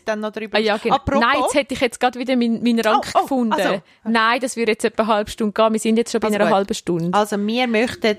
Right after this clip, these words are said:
Speaker 1: ähm, einmal noch einen Rant machen, wo wir alles durchgeben, was wir finden.
Speaker 2: Genau.
Speaker 1: Also.
Speaker 2: Ah ja, und wir haben noch gesagt, letztes, vor, im Vorher, wir würden gerne von euch Kritik
Speaker 1: Ah,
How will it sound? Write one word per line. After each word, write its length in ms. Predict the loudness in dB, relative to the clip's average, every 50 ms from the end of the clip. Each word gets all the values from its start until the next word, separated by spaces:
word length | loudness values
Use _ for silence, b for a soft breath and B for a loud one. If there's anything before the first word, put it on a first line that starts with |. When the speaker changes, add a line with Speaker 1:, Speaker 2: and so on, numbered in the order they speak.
| -4 -2
Speaker 1:
ähm, 400 | 0 2 2 2 2 0 -2 -4 -4 -4
einmal 300 | -2 0 0 2 2 0
noch 100 | 0 -2
einen 160 | 0 0 2
Rant 400 | 2 2 2 0 -2 -4 -4 -2
machen, 380 | 0 0 0 0 -2 -2 -2 -2
wo 120 | -2 -2 0
wir 260 | 0 -2 -2 -4 -8 _ _ _ _ _ _ _ _ _ _ -20 -20 -20 -10 -6
alles 340 | -4 -4 -2 -2 -4 -6 -8
durchgeben, 580 | -10 -10 -8 -8 -8 -6 -6 -6 -6 -6 -8 -10 -8
was 240 | -6 -6 -6 -6 -4 -4
wir 100 | -6 -4
finden. 320 | -4 -6 -8 -6 -6 -6
Speaker 2:
Genau. 200 | -6 -6 -4 -4
Speaker 1:
Also. 240 | -6 -6 -6 -8 -4 -2
Speaker 2:
Ah 80 | -2 0
ja, 240 | 2 2 2 2 2 2
und 220 | 0 0 0 0 0
wir 120 | 0 0 0
haben 140 | 0 0
noch 120 | -2 -4 -4
gesagt, 380 | -2 0 0 0 0 0 -2
letztes, 280 | -2 -2 -2 -4 -6 -2
vor, 120 | -2 0
im 80 | 0 0
Vorher, 240 | 0 0 0 0 B B B B B 0
wir 160 | 0 2 2
würden 260 | 2 2 2 0 0 0
gerne 360 | 2 2 2 2 2 0 0
von 160 | 0 0 0
euch 200 | 2 2 0 0
Kritik 200 | -2 -4 -4 -2 0
Speaker 1:
Ah, 100 | 0 0